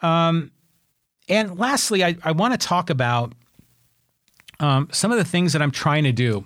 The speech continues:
with the, the, the, the John Riley Project. And I've, I, I share a lot of this openly with you in the podcasts. And,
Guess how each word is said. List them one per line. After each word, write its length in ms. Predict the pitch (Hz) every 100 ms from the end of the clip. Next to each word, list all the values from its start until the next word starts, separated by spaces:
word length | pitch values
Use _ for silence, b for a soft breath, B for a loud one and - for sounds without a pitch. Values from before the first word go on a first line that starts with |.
| - 135
with 280 | 120 123
the, 180 | 120 123
the, 280 | 120 127 123
the, 200 | 123 120 - -
the 140 | 120
John 320 | 101 135 123
Riley 180 | 120 113
Project. 500 | 107 123 110 110 104
And 80 | 113
I've, 180 | 113 117 B B B B -
I, 140 | 226 233 -
I 260 | 165 180 160 - _
share 400 | - - 233 233
a 60 | 135
lot 200 | 113 113
of 60 |
this 180 | 110 -
openly 440 | 143 160 156 113 107
with 220 | 110 -
you 260 | 117 107 104 B B B
in 280 | 135 135 131
the 60 | 120
podcasts. 840 | - 139 143 156 147 143 139 -
And, 260 | 127 117